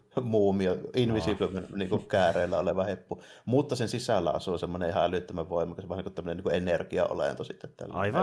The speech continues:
Speaker 1: joka pelaa
Speaker 2: aivan.
Speaker 1: sen. Et se oli vähän niinku u-, tommonen ufo, siis niinku First Contact-juttu, mihin se niinku joutui tällä näin.
Speaker 2: Joo, joo,
Speaker 1: Ja,
Speaker 2: okei,
Speaker 1: ja
Speaker 2: okei.
Speaker 1: samalla tällä näin.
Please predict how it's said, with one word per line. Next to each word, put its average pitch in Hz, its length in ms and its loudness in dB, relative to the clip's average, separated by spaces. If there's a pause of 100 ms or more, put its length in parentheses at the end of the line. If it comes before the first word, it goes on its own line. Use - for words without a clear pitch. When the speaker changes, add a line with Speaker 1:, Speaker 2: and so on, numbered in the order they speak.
Speaker 1:
joka 98 140 2
pelaa 78 240 2
Speaker 2:
aivan. 101 160 -4
Speaker 1:
sen. 107 120 -8 (300)
Et 101 100 0
se - 60 0
oli 110 60 4
vähän 104 100 2
niinku 110 220 -2
u-, - 180 -6
tommonen 107 240 2
ufo, 101 480 0
siis 95 160 -6
niinku 95 120 -6
First 101 320 2
Contact-juttu, - 680 -6
mihin - 200 -10
se - 120 -14 (160)
niinku - 160 -8
joutui - 340 -4
tällä 127 240 -18
näin. 127 200 -14
Speaker 2:
Joo, 113 340 2
joo, 95 280 -2
Speaker 1:
Ja, - 120 -10
Speaker 2:
okei, 127 260 -8
Speaker 1:
ja - 60 -6
Speaker 2:
okei. 87 220 -8
Speaker 1:
samalla - 380 -10
tällä - 260 -12 (100)
näin. - 180 -14